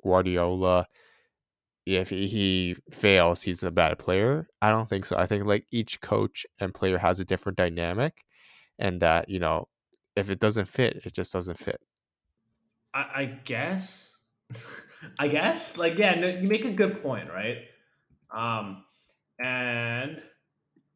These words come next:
Speaker 2: I have been told that I accidentally said the word, I said Brent Sutter. I didn't mean Brent Sutter. I mean, I meant Daryl Sutter. Um, my bad.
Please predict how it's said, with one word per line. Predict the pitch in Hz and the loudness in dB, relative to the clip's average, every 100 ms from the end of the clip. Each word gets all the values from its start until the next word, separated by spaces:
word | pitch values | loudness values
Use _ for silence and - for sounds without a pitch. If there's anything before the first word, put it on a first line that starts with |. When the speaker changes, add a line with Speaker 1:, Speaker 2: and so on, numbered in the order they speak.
| _ _ _ _ _ _ _ - | _ _ _ _ _ _ _ -6
Speaker 2:
I | 127 131 | -2 0
have | 135 135 117 | 0 -2 -2
been | 123 120 127 - - _ _ _ _ _ _ _ _ _ _ _ _ _ _ | -4 -4 -8 -12 -20 _ _ _ _ _ _ _ _ _ _ _ _ _ _
told | 190 185 156 190 185 | 4 4 4 2 0
that | 143 | 0
I | 120 135 151 | 0 0 -2
accidentally | 143 143 131 | -2 -8 -8
said | 123 135 | -8 -8
the | 131 | -8
word, | 127 - | -10 -10
I | 127 | -10
said | 117 127 - | -8 -10 -10
Brent | 113 131 127 | -8 -6 -8
Sutter. | - 156 165 165 120 | -8 -6 -6 -6 -4
I | |
didn't | 123 123 117 | -4 -4 -8
mean | 123 120 | -10 -8
Brent | 120 - | -8 -10
Sutter. | - 120 127 - _ _ - | -10 -8 -8 -10 _ _ -10
I | |
mean, | 123 117 117 - _ _ | -6 -6 -8 -14 _ _
I | 123 | -8
meant | 120 117 - _ _ _ | -6 -6 -10 _ _ _
Daryl | 104 107 117 | -8 -6 -4
Sutter. | 127 131 139 - _ _ 104 | -4 -2 -4 -8 _ _ -6
Um, | 110 117 107 98 95 _ _ - - _ _ _ _ _ _ _ _ - - | -4 -2 -4 -8 -16 _ _ -20 -20 _ _ _ _ _ _ _ _ -20 -14
my | 117 120 | -6 -2
bad. | 120 113 120 117 | 0 -2 -2 -10